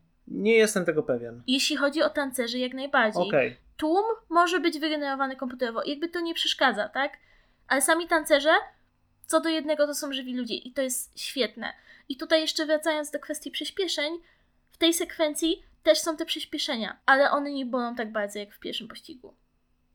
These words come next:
Speaker 1: Dlatego, że właśnie tak jak powiedziałaś, ten teledysk, nazwijmy to,
Speaker 2: Oni
Speaker 1: ma taki
Speaker 2: tam tańczą.
Speaker 1: Poza tym on ma taki paradny klimat.
Speaker 2: Tak.
Speaker 1: Taką, to jest parada tak naprawdę.
Speaker 2: Tak, a poza tym oni tam tańczą i jakby przy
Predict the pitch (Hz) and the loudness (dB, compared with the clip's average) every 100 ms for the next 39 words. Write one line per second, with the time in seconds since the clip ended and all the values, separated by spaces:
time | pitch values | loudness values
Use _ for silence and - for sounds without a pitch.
0 | _ 160 131 151 185 214 208 202 202 202 | _ -14 -12 0 0 0 -4 -4 -4 -4
1 | 202 196 208 202 196 185 196 190 185 190 | -6 -4 -2 -4 -8 -6 -4 -4 0 2
2 | 185 - _ 180 180 - 180 185 170 151 | 2 -4 _ -10 -8 -2 2 2 0 -4
3 | 147 - - _ _ _ 139 139 151 147 | -10 -12 -20 _ _ _ -4 -4 -4 -4
4 | 147 - 160 262 254 269 277 254 233 233 | -4 -2 0 0 2 2 2 0 -2 -6
5 | 208 254 _ _ _ _ _ _ _ - | -10 -12 _ _ _ _ _ _ _ -8
6 | 147 143 151 147 147 151 _ _ 165 156 | -4 -2 -2 -2 -4 -6 _ _ -2 0
7 | 151 151 143 160 143 135 143 _ _ - | -2 -6 -12 -10 -8 -8 -10 _ _ 2
8 | 240 202 _ _ _ _ _ _ _ - | 2 0 _ _ _ _ _ _ _ -14
9 | - 143 143 143 160 160 - 160 160 151 | -6 -4 -4 -4 2 2 0 0 2 2
10 | 131 123 - 127 - 131 - - 254 269 | 0 -4 -10 -14 -12 -12 -8 -2 -2 -2
11 | 254 277 285 - - 285 262 269 277 311 | -6 -8 -10 -8 -10 -10 -8 -8 -2 0
12 | 269 254 247 226 247 254 - 269 | 2 0 -6 -6 -6 -6 -6 -8